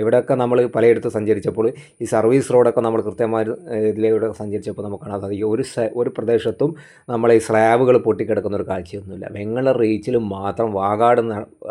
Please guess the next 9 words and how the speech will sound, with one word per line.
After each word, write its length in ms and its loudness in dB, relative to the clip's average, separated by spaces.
വർക്കെടുക്കുന്ന 580 -4
റീച്ചിൽ 400 -4
മാത്രമാണ് 400 -10
ഇത്തരത്തിൽ 380 -8
സർവീസ് 400 -6
റോഡിനോട് 480 -6
ചേർന്നിട്ടുള്ള 500 -12
ഡ്രെയിനേജിൻ്റെ 640 -2
സ്ലാബുകൾ 520 -4